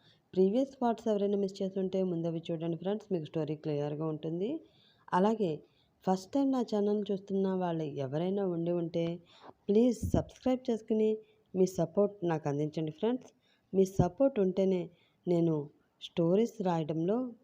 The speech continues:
మరింత ముందుకు వెళ్ళగలుగుతాను. ఇంకా ఈ పార్ట్లోకి వెళ్ళిపోదామా మరి? నా ప్రియతమ పార్ట్ సెవెంటీ ఎయిట్. అద్వైత్, చిన్ని, ఒకటైతే నీ కొడుకు పరిస్థితి ఏంటి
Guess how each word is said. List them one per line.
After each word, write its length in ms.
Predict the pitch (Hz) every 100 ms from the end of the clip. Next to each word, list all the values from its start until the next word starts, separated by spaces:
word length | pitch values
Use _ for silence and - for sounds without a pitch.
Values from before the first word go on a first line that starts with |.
| 180
మరింత 380 | 165 151 165
ముందుకు 380 | 190 175 170 170
వెళ్ళగలుగుతాను. 920 | 160 151 147 143 143 147 143 190 302 - _ _ _ _
ఇంకా 360 | 175 165 160 139 131 - - - - 180
ఈ 20 | 208
పార్ట్లోకి 500 | 214 202 202 190 190
వెళ్ళిపోదామా 560 | 185 175 190 190 196
మరి? 420 | 202 214 269 349 - _ _ _ -
నా 200 | 185 208
ప్రియతమ 680 | 214 175 156 151 139 131 135 _ _ _ _ -
పార్ట్ 340 | 190 247 - - _ _ _
సెవెంటీ 540 | - 190 156 151 156
ఎయిట్. 540 | 147 143 131 - 131 131 _ - _ _ _ _ _ _ _ _ -
అద్వైత్, 520 | 170 156 214 233 -
చిన్ని, 760 | - _ - - 160 160 143 123 _ _ _ -
ఒకటైతే 640 | 170 233 254 254 240 233 - -
నీ 100 | 175
కొడుకు 300 | 170 147 147
పరిస్థితి 500 | - 160 - 165 156
ఏంటి 460 | 156 156 240 320